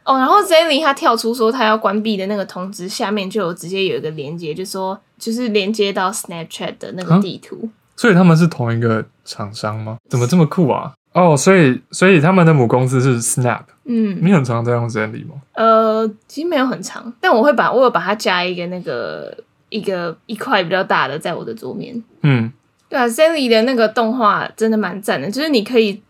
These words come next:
Speaker 1: 一直设很多 emoji 给别人，<laughs> 然后呢，
Speaker 2: 这个真的太有用了。
Speaker 1: <laughs> 对，然后你还可以传讯息的时候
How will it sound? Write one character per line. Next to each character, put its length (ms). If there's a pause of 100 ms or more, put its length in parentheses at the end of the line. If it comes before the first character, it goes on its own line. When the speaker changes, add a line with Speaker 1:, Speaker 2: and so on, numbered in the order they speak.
Speaker 1:
一 160
直 80
设 300
很 160
多 160
emoji 520
给 100
别 280
人， 320 (120)
<laughs> 280
然 80
后 160
呢， 180
Speaker 2:
这 80
个 120 (100)
真 160
的 180 (280)
太 120
有 160
用 240
了。 60 (480)
Speaker 1:
<laughs> 420
对， 120 (520)
然 140
后 80 (100)
你 120
还 160
可 180
以 300 (320)
传 200
讯 240
息 200
的 60
时 100
候 400